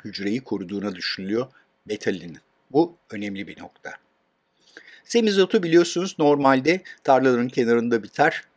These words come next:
Ama fiyatı ne kadar yükselmiş onu gördünüz. Bir ufak uyarı, oksalat açısından zengin semizotu ama çok şükür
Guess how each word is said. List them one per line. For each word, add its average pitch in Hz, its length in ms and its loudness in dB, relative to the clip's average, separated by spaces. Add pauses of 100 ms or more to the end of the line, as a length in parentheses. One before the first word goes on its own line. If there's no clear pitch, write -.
Ama 123 160 -8
fiyatı 139 480 -4
ne 127 60 -8
kadar 120 280 2
yükselmiş 113 640 0 (260)
onu 123 200 -4
gördünüz. 98 600 -2 (920)
Bir 214 240 -4 (280)
ufak - 340 0
uyarı, 135 420 4 (460)
oksalat 139 460 2
açısından 131 480 -2
zengin 123 340 -2
semizotu 151 720 -2 (180)
ama 110 300 -4
çok 165 220 -2
şükür - 420 -2